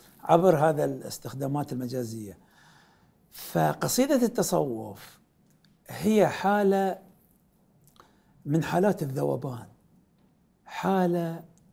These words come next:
من حالات، آه،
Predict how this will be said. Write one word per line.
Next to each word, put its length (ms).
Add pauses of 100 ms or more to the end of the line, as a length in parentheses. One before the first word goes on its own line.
(100)
من 220
حالات، 720 (720)
آه، 600